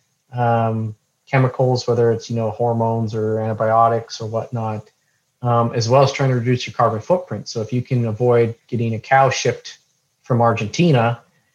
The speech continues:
and instead you can go twenty minutes out to the, your local forest and harvest a deer, then why wouldn't you do that?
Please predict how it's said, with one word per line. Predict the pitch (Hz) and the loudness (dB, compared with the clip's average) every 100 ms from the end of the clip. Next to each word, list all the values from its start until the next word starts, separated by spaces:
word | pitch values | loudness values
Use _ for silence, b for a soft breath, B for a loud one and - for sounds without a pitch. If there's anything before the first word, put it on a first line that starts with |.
| _ _ | _ _
and | 123 | -4
instead | 117 - 120 117 | -2 0 2 2
you | 117 | 0
can | - 113 | -2 0
go | 113 110 110 107 - _ _ _ _ - | 2 2 2 0 -8 _ _ _ _ -4
twenty | 139 123 | 0 2
minutes | 117 117 - | 2 0 2
out | 117 - | 2 2
to | 123 | -6
the, | 110 | -4
your | 110 | -2
local | 110 107 - | -2 -2 -6
forest | - 160 143 - 107 | 0 4 4 2 -4
and | |
harvest | 113 107 104 101 | -4 -2 -2 -6
a | |
deer, | 104 151 123 113 | 0 4 4 2
then | 110 110 107 | 0 -4 0
why | 110 | 0
wouldn't | 107 104 113 | 0 -4 -12
you | - | -4
do | 131 | -2
that? | 110 101 - | -2 -6 -12